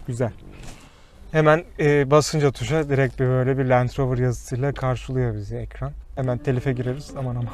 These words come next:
<laughs> Evet, şimdi geldik iç mekana. Bu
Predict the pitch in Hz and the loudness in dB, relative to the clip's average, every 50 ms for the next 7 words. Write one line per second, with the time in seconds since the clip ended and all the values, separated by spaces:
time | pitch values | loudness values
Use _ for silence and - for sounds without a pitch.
0 | - - 170 147 127 143 - 165 160 156 151 143 139 135 135 - - - - 160 | -10 -12 -10 -10 -10 2 6 10 10 12 12 12 10 8 6 4 0 0 2 4
1 | 156 151 143 143 160 160 147 143 175 190 - 190 165 - - 160 151 135 - 143 | 4 4 6 10 10 10 10 10 6 2 2 2 2 2 4 4 4 4 4 2
2 | 131 131 135 156 180 190 202 - - - - - - 175 175 180 | 0 0 2 0 0 0 -2 -6 -14 -20 -14 -2 2 4 4 4